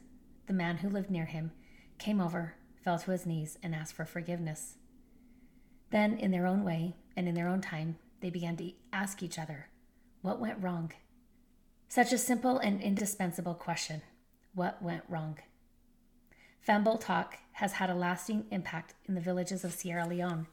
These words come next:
because following the truth-telling ceremonies, activities are organized so the newly reconciled individuals can strengthen their connection by working together for the good of the community. They partner in projects like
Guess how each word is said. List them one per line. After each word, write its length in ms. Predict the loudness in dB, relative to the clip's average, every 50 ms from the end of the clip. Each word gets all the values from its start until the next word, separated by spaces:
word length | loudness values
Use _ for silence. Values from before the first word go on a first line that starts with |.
| -16 -20 _ _ -20 -20 -20 -20 -20 -20 -20 _ 0
because 320 | 0 4 6 6 6 8
following 400 | 10 12 12 12 10 8 6 6
the 80 | 6 4
truth-telling 560 | 4 2 2 2 0 2 2 2 4 4 2
ceremonies, 720 | 2 2 2 4 4 4 2 2 0 0 -2 -4 -6 -8 -12 -16 -20 -20 -20 -20 -20 -20 -20 -2 0
activities 520 | 0 0 0 0 0 0 2 2 2 2 2
are 140 | 2 2
organized 640 | 2 2 0 0 0 -2 -2 -2 -2 -4 -6 -8 -14 -20 _ _ _ -20 -20 _ -20 _ _ _ _ -4
so 160 | 0 2 4
the 100 | 6 6
newly 320 | 6 6 6 6 6 8
reconciled 600 | 8 8 6 6 4 0 2 2 2 2 2 0 0
individuals 640 | 0 -2 -2 0 -2 -2 0 0 0 0 0 -2
can 160 | -2 -4 -2 -2
strengthen 760 | -2 -2 -2 0 0 0 0 0 0 2 2 2 0 -2 -6 -16 -20 -20 _ _ _ _ _ _ _ _
their 160 | 2 4 4
connection 500 | 4 2 2 2 2 0 0 0 0 2
by 140 | 2 2 2
working 320 | 2 0 -2 0 0 0
together 400 | 0 0 -2 0 0 0 0 -2
for 140 | -2 -4 -4
the 100 | -4 -2
good 160 | -2 -2 -2
of 100 | -2 -2
the 80 | -4 -6
community. 560 | -4 -2 -2 0 0 0 -2 -2 -4 -4 -6 -10 _ _ _ _ _ _ _ _ -20 _ _ _ _ -20 _ _
They 140 | 2 2 4
partner 400 | 6 6 4 4 6 4 4 4
in 120 | 4 2
projects 460 | 2 4 2 2 4 2 0 -2 -2
like 280 | -2 -2 -2 -2 -6 -10